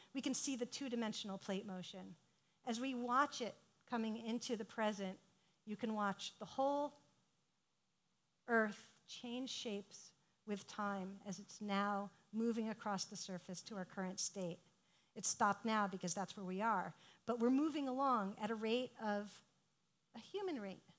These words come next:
a few centimeters, which we can understand, per year. And that's about the rate that Los Angeles is moving north along the San Andreas Fault towards San Francisco.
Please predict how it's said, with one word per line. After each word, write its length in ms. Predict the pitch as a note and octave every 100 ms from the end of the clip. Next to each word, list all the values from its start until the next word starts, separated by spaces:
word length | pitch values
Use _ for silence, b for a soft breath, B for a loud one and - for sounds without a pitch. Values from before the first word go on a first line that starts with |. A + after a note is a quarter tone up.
| _ A#3
a 40 |
few 280 | - C#4 F#4
centimeters, 920 | - B3+ A3 G3 F3+ G#3 D#4 - -
which 180 | A3 -
we 60 | G#3+
can 200 | G#3 G#3 G3
understand, 680 | G#3+ A3 - F3 F3 G3+ - _ _ _ -
per 140 | D4
year. 360 | D4 B3+ A#3 - - _ B B -
And 100 | G3+
that's 220 | G3 -
about 280 | G#3 G3+ -
the 80 | G#3
rate 360 | G#3+ G3+ G3 -
that 240 | G3 F#3 - B -
Los 220 | F#3 F#3+
Angeles 460 | F#3+ F#3+ F#3+ F3 F#3+
is 120 | F3
moving 420 | F#3+ G3 G3+ G3
north 300 | F#3 F3 F#3
along 220 | F#3 F3
the 60 | F3+
San 260 | - F#3
Andreas 360 | F3+ F3+ E3+ F3+ -
Fault 220 | E3+ F3 - -
towards 180 | F#3 -
San 200 | F3 E3+
Francisco. 560 | F3 E3+ F3 - F#3